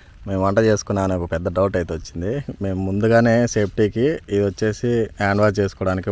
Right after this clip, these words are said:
వంట వాడుకోవడానికి ఈ నీళ్ళు, ఇంకా మేము తాగడానికి అయితే ఒక వాటర్ బాటిల్, ఈ రెండు అయితే తెచ్చుకున్నాం. ఎందుకంటే ఈ కొండ ప్రాంతం చూస్తున్నారు కదా, ఇక్కడ ఎక్కడే కానీ చూసేమైనా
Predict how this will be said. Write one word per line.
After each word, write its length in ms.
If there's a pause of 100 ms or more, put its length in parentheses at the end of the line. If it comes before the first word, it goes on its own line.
వంట 140 (100)
వాడుకోవడానికి 720 (540)
ఈ 40
నీళ్ళు, 380
ఇంకా 120
మేము 240
తాగడానికి 420
అయితే 180
ఒక 140
వాటర్ 260
బాటిల్, 280 (760)
ఈ 100
రెండు 180
అయితే 160
తెచ్చుకున్నాం. 320
ఎందుకంటే 460
ఈ 20 (100)
కొండ 160
ప్రాంతం 420
చూస్తున్నారు 420
కదా, 220 (760)
ఇక్కడ 240
ఎక్కడే 340
కానీ 240 (140)
చూసేమైనా 680